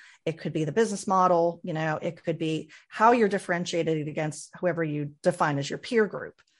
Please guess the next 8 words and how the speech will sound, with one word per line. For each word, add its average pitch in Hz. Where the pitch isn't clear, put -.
In, 151
let's 160
say, 147
if 147
it's -
a -
competitive 180
set 143